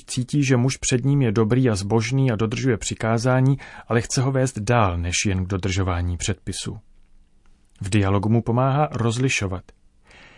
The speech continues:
Navrhuje mu, aby se podíval do svého nitra ve světle lásky, kterou ho miluje on sám, když na něj hledí. A v tomto světle rozeznal, na čem jeho srdce skutečně lpí. A pak zjistí, že pro něj nebude dobré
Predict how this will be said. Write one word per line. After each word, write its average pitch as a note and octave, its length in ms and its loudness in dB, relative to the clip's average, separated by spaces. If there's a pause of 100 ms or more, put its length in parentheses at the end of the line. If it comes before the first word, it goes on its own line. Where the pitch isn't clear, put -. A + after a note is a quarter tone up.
(300)
Navrhuje A2 480 4
mu, B2 180 2
aby A#2+ 220 0
se C#3+ 80 2
podíval B2+ 420 0
do B2 160 -2
svého C3+ 200 0
nitra B2+ 500 0 (140)
ve A2 120 -4 (100)
světle A#2+ 260 2
lásky, A#2 440 0
kterou G2+ 300 -2
ho G2 80 0
miluje A2 360 2
on A2+ 140 -2 (160)
sám, A2+ 240 0
když G#2 200 -4
na G#2 80 -2
něj G2 180 0
hledí. F#2 400 -6 (800)
A F#2+ 140 -2
v - 60 -12
tomto A2+ 300 2
světle D3 400 0
rozeznal, A#2+ 600 2 (440)
na B2+ 160 2
čem D3+ 300 0
jeho G#2+ 200 0
srdce - 460 -2
skutečně G#2 600 -2
lpí. F#2+ 380 -6 (1160)
A B2+ 80 -6
pak E3+ 180 0
zjistí, A2 580 -4 (840)
že B2 80 2
pro E3 180 0
něj F3 200 4
nebude E3+ 300 2
dobré C3 400 2